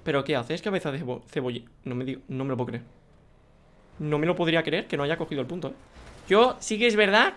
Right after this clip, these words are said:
que si no ha cogido el punto, me mato yo por él. Sí que la ha cogido, lo que pasa es que me está esperando. Yo no sé si va a intentar joderme. Como me joda, yo os digo una cosa, a este hombre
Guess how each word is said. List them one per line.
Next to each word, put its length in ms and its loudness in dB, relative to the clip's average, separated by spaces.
que 120 4
si 160 0
no 140 6
ha 60 4
cogido 340 6
el 140 2
punto, 520 2
me 220 4
mato 240 6
yo 120 6
por 140 4
él. 140 -2
Sí 140 -6
que 80 6
la 60 6
ha 40 4
cogido, 280 6
lo 60 8
que 40 0
pasa 140 2
es 20 2
que 40 2
me 40 2
está 160 0
esperando. 400 4
Yo 120 0
no 80 -2
sé 120 -4
si 120 -4
va 100 0
a 20 2
intentar 320 -2
joderme. 480 -2
Como 220 4
me 140 -2
joda, 460 -2
yo 200 -4
os 40 -2
digo 140 -2
una 140 -6
cosa, 160 -8
a 20 -4
este 220 -6
hombre 260 -4